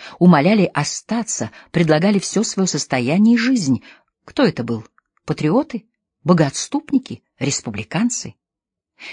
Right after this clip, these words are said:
Или Крачиола был прав, когда доказывал их преданность королю,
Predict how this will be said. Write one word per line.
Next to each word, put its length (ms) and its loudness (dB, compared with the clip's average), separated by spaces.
Или 220 4
Крачиола 500 4
был 140 2
прав, 300 0
когда 260 0
доказывал 480 2
их 260 -2
преданность 480 2
королю, 400 -2